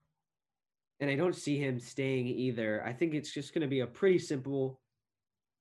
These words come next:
pretty simple for Joe Douglas. Just trade him, get some mid-round picks, and just move on, take the next guy. I don't know. There's not much to be talked about that trade, in my opinion.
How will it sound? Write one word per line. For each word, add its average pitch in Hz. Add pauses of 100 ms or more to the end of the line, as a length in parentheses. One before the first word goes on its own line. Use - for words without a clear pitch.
(580)
pretty 233
simple 165
for 135
Joe 135
Douglas. 123
Just 185
trade 131
him, 123
get 156
some 147
mid-round 127
picks, 120 (560)
and 143
just 139 (380)
move 135
on, 113
take 143
the 143
next 113
guy. 107 (1700)
I 143
don't 139
know. 110
There's 160
not 202
much 175
to 165
be 143
talked 127
about 110
that 110
trade, 104
in 104
my 101
opinion. 98